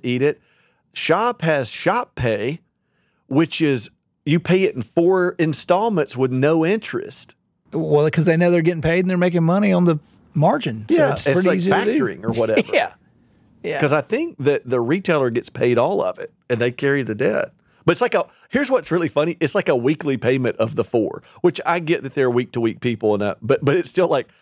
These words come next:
Speaker 1: "Oh, I'm not gonna spend a hundred dollars now. I'm gonna spend twenty-five dollars a week over the next four weeks."
Speaker 2: Why not? <laughs> I mean,
Speaker 1: I've nearly hit it a few times. Just
Speaker 2: why spend mine when I can spend yours?
Speaker 1: Exactly. But, but going back to the mobile versus desktop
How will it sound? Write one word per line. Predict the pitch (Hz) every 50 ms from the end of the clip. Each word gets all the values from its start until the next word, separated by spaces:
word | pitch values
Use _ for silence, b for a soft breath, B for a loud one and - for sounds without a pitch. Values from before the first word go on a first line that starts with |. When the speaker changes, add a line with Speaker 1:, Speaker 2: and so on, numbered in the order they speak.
| B B B
Speaker 1:
"Oh, | - 185 202
I'm | 196
not | 220
gonna | 214 190
spend | - - 202 175
a | 139
hundred | 131 170 170
dollars | 165 156 151 127 120
now. | 131 170 170
I'm | 165 135
gonna | 123 110
spend | - - 156 139
twenty-five | - - 151 147 120 151 139 123 113
dollars | 135 123 127 117 110
a | 113
week | 117 135 151 135 -
over | 139 127 113 117
the | 117 113
next | 120 117 - -
four | - 131 120 110
weeks." | 107 120 127 131
Speaker 2:
Why | 170 220
not? | 240 294 427 453 440 349 - - _ -
<laughs> | - - 508 480 440 _ _ _ _ _ _ _ _ -
I | 240 - -
mean, | 220 220 196 170 165 - _ B B B B B B B B B B - -
Speaker 1:
I've | 139 160 165
nearly | 160 156 170 185 180 151
hit | 131 175 196
it | 190 156
a | 143
few | - - 139 139
times. | - - 135 135 135 131 131 120 -
Just | - 131 143 139 - - - _ _ b b b b b
Speaker 2:
why | - 160 180 220
spend | 214 - - 233 233 220
mine | 208 208 214 208 190
when | 165 160
I | 170
can | 160 165 147
spend | - - 170 156 151
yours? | 143 135 120 113 127 -
Speaker 1:
Exactly. | 139 131 113 120 165 165 160 151 - - 104 -
But, | - 110 117 - 139 - 151 147 - - 151
but | 160 170 143
going | 131 165 208 226 214
back | 180 185 180 165 151
to | 143
the | 139 139
mobile | 127 135 143 135 131 123
versus | 117 131 120 101 110 98 -
desktop | 160 180 190 - - 135 123 117 110 -